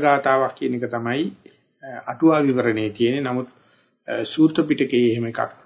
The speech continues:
අර්ථයක් දෙන්න උත්සාහ කරගෙන නැහැ. ඉතින් මේකෙත් සඳහන් වෙලා තියෙන්නේ පෙර හිටපු බරණැස හිටපු රජ කෙනෙක් තමන්, අ, කල්පනා කරලා බලලා තියෙනවා මේකේ ඉන්න සෑම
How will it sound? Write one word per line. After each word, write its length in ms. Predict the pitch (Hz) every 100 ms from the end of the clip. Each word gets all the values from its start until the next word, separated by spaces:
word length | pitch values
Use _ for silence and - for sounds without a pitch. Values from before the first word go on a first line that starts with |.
| - -
අර්ථයක් 360 | 127 - 123 117
දෙන්න 220 | 117 113
උත්සාහ 320 | 110 - -
කරගෙන 300 | 107 101 101 127
නැහැ. 240 | 175 - - _ _ _ _ _ 143
ඉතින් 100 | 131
මේකෙත් 360 | 135 147 160 -
සඳහන් 400 | 151 147 139 147
වෙලා 260 | 135 135
තියෙන්නේ 280 | 123 135 135
පෙර 180 | 135 131 123 - - _ _
හිටපු 380 | _ - 135 127 120 - - - - _ -
බරණැස 420 | 127 123 127 123
හිටපු 340 | 123 120 123 117
රජ 200 | - 127
කෙනෙක් 340 | 127 151 190 240 - _ _ _ _ _ _ _ _ _ _ _ _ _ - - _ _
තමන්, 360 | - 139 143 139 135 - - - - _
අ, 120 | - 117 110 110
කල්පනා 520 | - 131 139 147 151
කරලා 240 | 139 143 135
බලලා 300 | 127 123 131
තියෙනවා 520 | 147 143 110 98 113 - _ _ _ _ -
මේකේ 300 | 139 143 143
ඉන්න 180 | 143 170
සෑම 600 | - 147 143 156 170 196